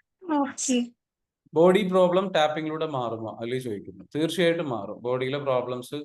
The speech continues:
Speaker 2: വേദനകള്, ശരീരവേദനകള്, സംഗതികള്, അസിഡിറ്റി, അങ്ങനെ ഒരുപാട് അസുഖങ്ങൾ നമുക്കെന്ന് വെച്ചാൽ ടാപ്പിങ്ങിലൂടെ മാറും.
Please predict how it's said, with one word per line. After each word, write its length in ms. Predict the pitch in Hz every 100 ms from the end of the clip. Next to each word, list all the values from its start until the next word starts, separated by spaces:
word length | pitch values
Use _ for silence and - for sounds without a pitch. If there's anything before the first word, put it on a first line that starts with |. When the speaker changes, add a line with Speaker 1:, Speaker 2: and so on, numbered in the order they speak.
| -
Speaker 2:
വേദനകള്, 520 | 117 117 123 123 127 139
ശരീരവേദനകള്, 800 | 127 120 123 123 117 117 117 131
സംഗതികള്, 540 | 127 110 110 113 135 - _ _ _ _
അസിഡിറ്റി, 500 | 120 117 120 117 123 127 131
അങ്ങനെ 200 | 147 180
ഒരുപാട് 400 | 175 185 196 202
അസുഖങ്ങൾ 400 | - 151 135 139 160
നമുക്കെന്ന് 380 | 127 123 127 120
വെച്ചാൽ 300 | - 117 120 - _ _ _ 123
ടാപ്പിങ്ങിലൂടെ 540 | 120 120 120 120 120
മാറും. 340 | 113 101 92